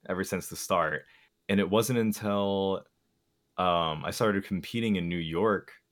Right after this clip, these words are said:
in, like, twenty sixteen, um, 'cause my brother would drive me. Um,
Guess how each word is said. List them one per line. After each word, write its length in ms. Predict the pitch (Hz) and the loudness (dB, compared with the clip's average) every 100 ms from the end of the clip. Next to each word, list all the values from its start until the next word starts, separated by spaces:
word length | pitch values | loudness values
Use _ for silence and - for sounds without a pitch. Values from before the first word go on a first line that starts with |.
| _ | _
in, 100 | 87 | -8
like, 420 | 82 80 78 - _ _ _ _ _ | -2 0 -2 -4 _ _ _ _ _
twenty 240 | - 92 | -4 -2
sixteen, 800 | 90 - - - 85 80 98 123 - _ _ _ - | -2 -4 -6 -8 -4 -2 -2 -4 -12 _ _ _ -4
um, 360 | 85 80 78 78 | -2 0 -2 -4
'cause 120 | 92 | -2
my 80 | 85 | 0
brother 320 | 101 98 90 | 2 2 2
would 120 | 80 | 2
drive 240 | 82 78 76 | 0 0 0
me. 280 | 76 76 _ _ _ _ _ - | -4 -6 _ _ _ _ _ -2
Um, 600 | 85 80 78 78 76 76 | 2 2 2 -2 -6 -12